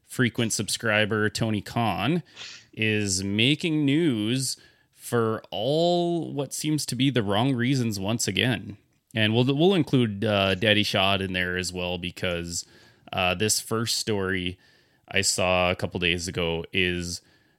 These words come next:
I, I don't, I don't know whether to, like, laugh at them, to be like, "Well, it's not that big of a deal." So the, the thing on draft night, I guess what happened was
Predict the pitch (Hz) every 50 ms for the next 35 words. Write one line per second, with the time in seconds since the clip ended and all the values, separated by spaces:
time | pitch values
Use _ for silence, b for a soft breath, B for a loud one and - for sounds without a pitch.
0 | _ _ _ _ _ _ _ _ _ _ _ _ _ _ _ _ 131 147 - -
1 | 156 185 - - - 151 160 202 220 196 165 160 160 151 135 123 - - 120 107
2 | 104 95 90 - - - - _ _ _ _ _ _ _ _ _ _ _ _ _
3 | _ _ _ _ _ - _ - - 92 92 92 101 139 175 190 - - 208 190
4 | - 208 196 196 196 196 196 196 196 180 - - - 123 110 104 95 123 117 113
5 | 110 107 101 104 101 - 120 113 117 113 107 104 101 - - 123 107 104 - 101
6 | 95 - - 113 101 107 95 104 92 - 120 131 143 139 135 135 139 135 - -
7 | 131 120 117 117 117 117 127 127 113 120 127 131 120 - 175 170 170 165 160 156
8 | 143 - - 135 131 127 123 120 104 - 113 110 101 104 117 113 - - 120 107
9 | 98 98 101 - - 104 107 101 95 110 110 113 - - 131 127 117 113 - 104
10 | 101 104 - 131 120 113 104 92 101 101 95 95 95 95 95 95 95 -